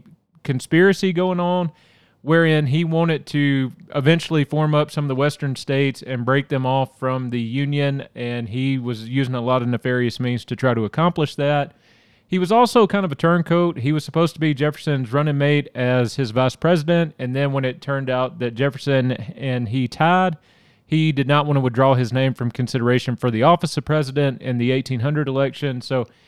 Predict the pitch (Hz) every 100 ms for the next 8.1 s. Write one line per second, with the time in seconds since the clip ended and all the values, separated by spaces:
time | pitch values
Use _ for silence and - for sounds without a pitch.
0 | _ _ 208 254 208 202 170 135 160 147
1 | 151 139 147 143 147 143 127 127 113 127
2 | 110 113 117 120 127 123 135 139 127 131
3 | - 156 151 147 135 127 - 139 131 127
4 | 123 - 202 214 190 175 165 160 147 180
5 | 127 123 123 117 147 131 123 131 - 127
6 | 127 139 117 127 123 113 139 131 120 127
7 | - 120 - 127 - 123 120 113 123 110